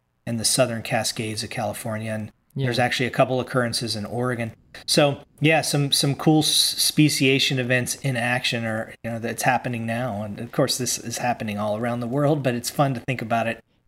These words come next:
Speaker 1: on this
Speaker 2: Yeah.
Speaker 1: more local scale.
Speaker 2: Well, it seems like it's a little more, um, kind of plain to see on the, on this kind of local scale, where you can look at, um, at plants. And I know that Mexico is a huge, huge conifer,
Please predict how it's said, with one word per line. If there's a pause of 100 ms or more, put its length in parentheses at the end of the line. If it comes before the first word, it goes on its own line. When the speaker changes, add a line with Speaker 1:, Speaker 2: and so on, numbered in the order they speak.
(140)
Speaker 1:
on
this
Speaker 2:
Yeah.
Speaker 1:
more
local
scale. (360)
Speaker 2:
Well,
it
seems
like
it's
a
little
more,
um, (100)
kind
of
plain
to
see
on
the,
on
this
kind
of
local
scale,
where (280)
you
can
look
at,
um,
at
plants.
And
I
know
that
Mexico
is
a
huge,
huge
conifer,